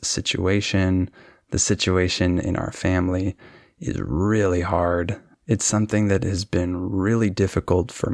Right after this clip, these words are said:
my family, and especially for my dad, because he's the one who, uh, really has to, um, take care of my mom.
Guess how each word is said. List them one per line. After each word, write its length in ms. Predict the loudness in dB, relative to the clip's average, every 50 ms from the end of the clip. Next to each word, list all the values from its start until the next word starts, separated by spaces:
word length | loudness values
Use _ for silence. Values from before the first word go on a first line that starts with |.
| -2 -2
my 60 | -4
family, 760 | -4 -6 -4 -2 0 2 2 2 2 0 0 0 -2 -4 -6 -10 -20 -20 -20 -20 -20 _ _ -2
and 380 | 0 0 2 2 0 0 2
especially 720 | 0 0 0 -2 -2 0 0 0 0 0 0 0 0 -2
for 200 | -2 -2 -2 -2
my 140 | 0 0 -2 -2
dad, 460 | 0 0 0 0 -2 -2 -4 -6 -8 -12 -18 -20 _ _ _ _ -4 -2
because 540 | 0 0 0 2 0 0 0 0 -2 -2 -4
he's 480 | -6 -6 -4 -2 0 0 0 0 0
the 120 | 0 0 0
one 340 | 0 0 0 0 0 0
who, 500 | -2 -4 -4 -2 0 0 2 2 0 -2 -4 -10 -20 -20 -20 -20 _ -6 -2 0
uh, 140 | 0 0 0
really 560 | 0 2 2 2 2 2 2 2 2 2 0
has 360 | 0 0 0 0 0 0 -2
to, 480 | -4 -4 -2 0 0 0 0 0 -2 -4 -8 -12 -20 -20 -20 -10 -4
um, 600 | 0 0 2 2 2 2 2 2 0 0 -2 -4 -6 -8 -6
take 220 | -2 -2 -2 -2
care 260 | -2 0 2 2 2
of 120 | 2 0 -2
my 120 | -4 -4 -2
mom. 520 | -2 -2 -2 -4 -4 -6 -10 -14 -20 -20